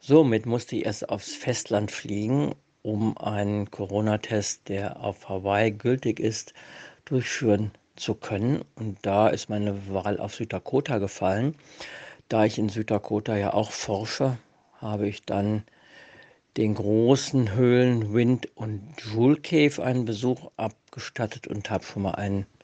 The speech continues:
ja, Versuch vorbereitet, den ich dann später weiterverfolgt habe. Bin dann von Süddakota aus nach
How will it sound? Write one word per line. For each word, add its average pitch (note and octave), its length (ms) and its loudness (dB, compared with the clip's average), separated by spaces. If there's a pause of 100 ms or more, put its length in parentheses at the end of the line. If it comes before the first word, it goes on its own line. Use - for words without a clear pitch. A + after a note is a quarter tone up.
(800)
ja, A2+ 180 4
Versuch A2 400 2
vorbereitet, F#2+ 840 -2
den G#2 120 0
ich G2+ 120 -2
dann F#2+ 140 -4
später G2 480 -4 (400)
weiterverfolgt G#2 840 0
habe. F2 320 -6 (420)
Bin A2+ 160 2
dann B2 200 6
von A#2 300 2
Süddakota A2+ 640 -2
aus G#2 260 0
nach G2 220 -4